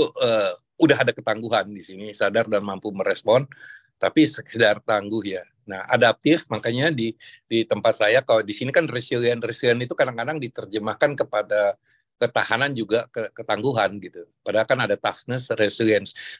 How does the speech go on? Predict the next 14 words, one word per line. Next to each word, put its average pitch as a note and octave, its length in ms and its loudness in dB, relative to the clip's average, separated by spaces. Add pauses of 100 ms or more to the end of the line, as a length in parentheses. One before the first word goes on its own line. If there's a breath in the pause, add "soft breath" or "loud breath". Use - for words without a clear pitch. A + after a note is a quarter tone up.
(100)
Makanya B2+ 320 4
di, G#2 320 0
di G2 80 -10
konsep G#2 320 0
saya, C3+ 320 4
saya C3+ 160 2
tambahkan A#2 480 -4
dengan A2 240 -6
fleksibilitas. G#2+ 1040 -4 (160)
Artinya A#2 640 -2 (320 soft breath)
adaptif, - 560 0
dia A2+ 400 -6
ad-, A2 240 0
sadar A2 560 0